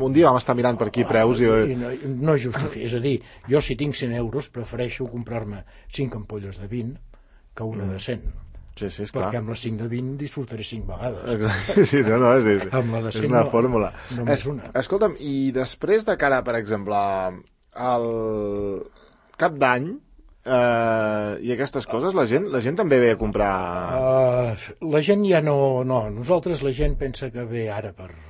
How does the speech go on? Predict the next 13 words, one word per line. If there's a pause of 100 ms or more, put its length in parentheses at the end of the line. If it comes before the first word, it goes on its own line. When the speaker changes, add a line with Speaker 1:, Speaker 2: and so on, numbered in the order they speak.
Speaker 2:
per
Nadal (720)
i,
i
s'atura. (800)
Entre
que (800)
la
gent
quan
ve
a
comprar